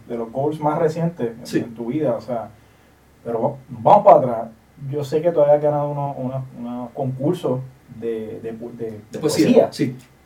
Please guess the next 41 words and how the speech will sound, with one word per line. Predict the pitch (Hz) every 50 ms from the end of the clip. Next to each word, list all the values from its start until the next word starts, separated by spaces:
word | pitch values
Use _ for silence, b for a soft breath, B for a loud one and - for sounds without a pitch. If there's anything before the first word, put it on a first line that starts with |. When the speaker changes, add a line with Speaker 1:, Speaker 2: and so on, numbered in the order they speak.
| _ -
Speaker 1:
¿A | 117 110
qué | 113 156 160
edad? | 156 170 208 247 - 151
¿En | 139 131 127 127 123 117 113 110 110 -
high | - 233 247
school? | - - - 175
Speaker 2:
Eso | - - -
fue, | - - 156 151 147
no, | 139 165 165 151
Speaker 1:
¿En | 156
la | 160
Speaker 2:
eso | 160 147
fue | 139 127 139 151
Speaker 1:
universidad? | - 190
Speaker 2:
en | 190 180
la | 165
universidad. | 139 131 123 127 135 131 127 127 120 - - _ _ _ _ - -
Speaker 1:
Ok. | 143 147 131 123
Speaker 2:
En | 113 120 135 143 131
el | 127
primer | 127 139 120 120 120 120 123 131
certamen | 131 151 143 147 - 147 143 147 151 147 143 143 143 147 139
intrauniversitario | 139 135 139 139 135 135 131 131 131 - - 127 127 127 131 131
de | 127 123
la | 127
U | 123 123
P | 123 135
R. | 123 123 120 123 127 127 - - - _ _ _ - -
Speaker 1:
Ok. | 110 120 113 104 - 107 143 170 - - - -
Speaker 2:
Em, | 110 113 113 113 113 113 113 113 117 120 120 -
eso | - - - 147 - - - -
fue, | 147 151 175 180 -
si | - - 139
no | 131
me | 135 143
equivoco, | 147 143 139 139 151 - 151 135
como | 135 123 127 120
para | 120 123 123
el | 127 123
dos | - -
mil | 113 120 127 135 143 147 147 143